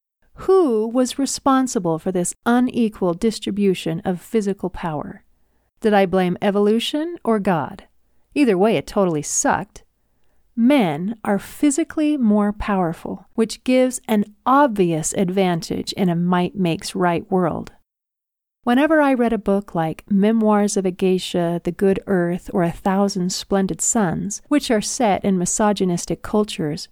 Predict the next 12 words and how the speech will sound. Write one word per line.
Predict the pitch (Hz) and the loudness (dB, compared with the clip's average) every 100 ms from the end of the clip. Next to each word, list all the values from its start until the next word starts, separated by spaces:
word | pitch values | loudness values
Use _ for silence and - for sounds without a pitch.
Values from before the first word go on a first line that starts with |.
| _ _ _ - | _ _ _ -4
I | 214 311 | -2 0
got | - - - | -2 -4 -10
angry. | 190 180 254 175 165 - _ _ _ _ _ _ _ | -2 0 0 -2 -12 -20 _ _ _ _ _ _ _
How | - 320 359 | -2 2 2
could | - 302 - _ - | 2 -2 -2 _ 0
anyone | 370 392 294 165 147 160 | 4 6 4 2 -4 -6
think | 185 - 247 | -6 0 0
of | 277 254 | 0 -2
women | 254 320 349 170 147 - | -2 2 2 2 -2 -4
as | 233 233 | -2 0
second-class | - - 311 302 285 - 294 269 262 | -2 0 0 0 -4 -2 0 0 0
citizens, | - 330 294 - - 175 190 - | -2 0 0 -2 -6 -8 -8 -10